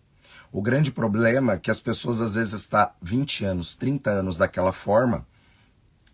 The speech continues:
e ela já se acostumou de tal forma que ela vai ter uma dificuldade no ori. E não tem como nós fazermos nada pela outra pessoa. Mas dentro dos orixás a gente consegue identificar aonde que tá ali os pontos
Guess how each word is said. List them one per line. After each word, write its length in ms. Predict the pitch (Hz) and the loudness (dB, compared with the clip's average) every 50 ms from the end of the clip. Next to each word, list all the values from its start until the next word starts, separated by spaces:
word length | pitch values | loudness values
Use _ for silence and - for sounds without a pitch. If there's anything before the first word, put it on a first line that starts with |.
| _ _ - | _ _ 0
e 100 | 110 113 | 4 6
ela 160 | 107 110 113 | 8 8 8
já 160 | 98 113 107 | 6 6 4
se 200 | - - - - | 4 4 4 4
acostumou 640 | - - - - 131 - - - 131 113 110 107 110 | 2 2 0 -2 -4 -4 -2 -2 0 0 0 0 0
de 140 | 98 98 92 | -2 -4 -8
tal 280 | - _ - 123 160 | -4 _ 2 2 2
forma 600 | 156 - - - 110 123 139 151 143 110 87 73 - - - - - - - _ | 2 -2 -6 -4 2 2 4 4 4 2 0 -2 -4 -12 -20 -20 -20 -20 -18 _
que 80 | - 117 | 0 2
ela 120 | 117 123 | 4 4
vai 100 | 120 117 | 4 2
ter 120 | - - | 2 2
uma 160 | 123 123 120 113 | 2 2 2 2
dificuldade 800 | 101 120 139 - - 156 - - 131 107 113 104 104 101 110 110 | 0 -2 -2 -4 -4 -6 -6 -4 -4 0 0 0 0 0 0 0
no 120 | 110 110 | 0 2
ori. 320 | 120 131 127 107 85 - _ - - - _ _ | 2 2 2 0 -2 -4 _ -16 -20 -20 _ _
E 60 | - 180 | -2 0
não 100 | 170 156 | 0 0
tem 160 | - 139 131 | 0 -2 -2
como 260 | - 120 123 127 127 | -2 0 0 2 2
nós 200 | 123 120 113 - | 2 2 2 2
fazermos 480 | 127 117 107 117 117 127 131 131 - - - | 0 0 0 0 0 0 0 -2 -4 -6 -4
nada 480 | 117 117 110 104 98 92 87 82 82 | -2 2 4 4 4 4 2 0 -2
pela 220 | 78 - - 101 101 | -4 -2 -2 0 0
outra 220 | 95 82 - - | 0 -2 -6 -8
pessoa. 480 | - - 110 110 - - 92 85 - - - _ _ _ _ - - - - - - - - - - | -8 -6 -4 -4 -4 -4 -4 -6 -8 -8 -14 _ _ _ _ -20 -20 -20 -20 -20 -20 -20 -20 -14 -6
Mas 420 | - 95 98 95 95 101 113 113 92 | 0 2 4 4 6 4 4 2 2
dentro 360 | 95 101 95 90 - 87 87 | 0 0 0 0 -2 -4 -4
dos 220 | 82 85 87 80 | -4 -4 -2 -2
orixás 480 | 87 92 98 98 - - 95 95 98 107 | -2 -2 -2 0 2 2 4 4 4 2
a 60 | 120 | 0
gente 200 | 110 110 113 - | -2 -2 -4 -4
consegue 640 | - - 127 131 120 - - 113 98 92 87 85 92 | -2 -2 0 0 2 2 2 2 2 0 0 -2 -2
identificar 1200 | 98 107 135 165 180 170 147 127 120 110 107 - - 101 90 - - - 78 - - 87 85 80 | 0 2 2 2 2 2 2 2 2 0 0 -2 -4 -4 -6 -6 -8 -10 -6 -2 0 2 2 2
aonde 440 | 80 78 80 87 104 120 135 117 113 | 2 0 0 0 0 -2 -2 -4 -6
que 120 | - 113 82 | -6 -8 -6
tá 140 | - - | -4 -2
ali 180 | 90 87 82 85 | -2 -2 -2 -2
os 200 | 101 - - - | 0 0 -2 -2
pontos 600 | - - 101 92 87 95 - - - - - | 0 -2 -2 0 -2 -2 -6 -6 -6 -6 -8